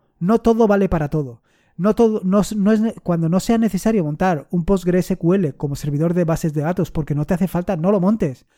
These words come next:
Y no lo montes por una sencilla razón. Por la sencilla razón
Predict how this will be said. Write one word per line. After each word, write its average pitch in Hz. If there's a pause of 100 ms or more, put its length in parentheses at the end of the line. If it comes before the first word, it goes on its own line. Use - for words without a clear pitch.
(300)
Y 175
no 220
lo 247
montes 247
por 180
una 185
sencilla 196
razón. 151 (160)
Por 165
la 151
sencilla 170
razón 226